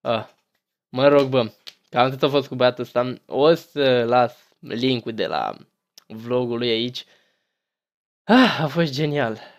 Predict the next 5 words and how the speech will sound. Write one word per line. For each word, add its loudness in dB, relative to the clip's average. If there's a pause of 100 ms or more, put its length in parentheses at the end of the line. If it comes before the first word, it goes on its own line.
Pe -10
săptămâna -6
viitoare. -6 (760)
Bye, -18
bye. -16